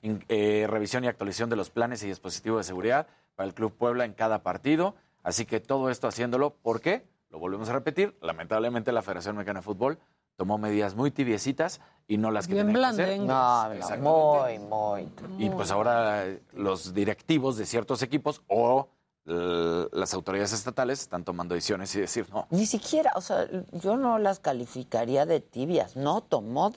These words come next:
Speaker 1: No tomó decisiones,
Speaker 3: decisiones,
Speaker 1: así de fácil.
Speaker 3: punto.
Speaker 1: O sea, era, era, tenías la mesa puesta.
Speaker 2: Sí, ¿para qué se regresó John de Luisa de Europa?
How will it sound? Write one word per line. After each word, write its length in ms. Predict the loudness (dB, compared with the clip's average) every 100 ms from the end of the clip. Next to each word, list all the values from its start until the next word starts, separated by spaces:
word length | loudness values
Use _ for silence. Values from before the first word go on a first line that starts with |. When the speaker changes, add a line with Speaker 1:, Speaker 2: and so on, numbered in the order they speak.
| 2
Speaker 1:
No 140 | 2
tomó 260 | 2 2 4
decisiones, 440 | 4 4 4 2
Speaker 3:
decisiones, 180 | 0 -4 -2
Speaker 1:
así 220 | 0 2
de 140 | 4 2
fácil. 260 | 0 2
Speaker 3:
punto. 200 | 2 0
Speaker 1:
O 300 | -10 _ _
sea, 140 | 2 4
era, 220 | 4 2
era, 280 | 4 4 2 -2 -14 -4
tenías 200 | 0 4 4
la 100 | 4
mesa 280 | 2 0
puesta. 440 | 2 2 2 -4 -12 _ -14
Speaker 2:
Sí, 80 | -4
¿para 160 | -2
qué 100 | 0 4
se 100 | 4
regresó 360 | 4 4 0 2
John 180 | 2 4
de 80 | 2
Luisa 320 | 2 2 4
de 80 | 4
Europa? 460 | 6 4 2 -2